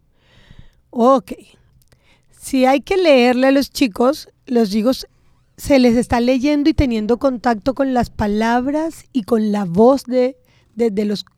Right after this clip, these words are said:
cuatro meses de gestación. Entonces, ¿qué es muy pronto y qué es muy poco? A todos los bebés le gusta una nana y lo otro es que a veces creemos que leer es solo leer libros. Leer es leer muchas más cosas.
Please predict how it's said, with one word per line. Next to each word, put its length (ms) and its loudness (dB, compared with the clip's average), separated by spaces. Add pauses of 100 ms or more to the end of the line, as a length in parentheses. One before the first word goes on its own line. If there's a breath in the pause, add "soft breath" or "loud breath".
(100)
cuatro 380 0
meses 300 -4
de 100 -6
gestación. 680 -8 (840 soft breath)
Entonces, 420 -4 (100)
¿qué 360 2
es 140 -6
muy 180 -4
pronto 560 -8 (540)
y 120 -8
qué 240 -4
es 120 -10
muy 140 -8
poco? 480 -12 (400 soft breath)
A 140 -6
todos 380 -2
los 240 -2
bebés 680 -6 (100)
le 220 -6
gusta 320 -6
una 180 -6
nana 580 -6
y 120 -8
lo 180 0
otro 220 -4
es 60 -14
que 80 -6
a 40 -6
veces 300 -8
creemos 400 -8
que 160 -10
leer 400 -4 (160)
es 100 -2
solo 260 0
leer 280 -2
libros. 560 -6 (680)
Leer 380 -2
es 140 -6
leer 460 0
muchas 360 -2
más 220 -6
cosas. 580 -10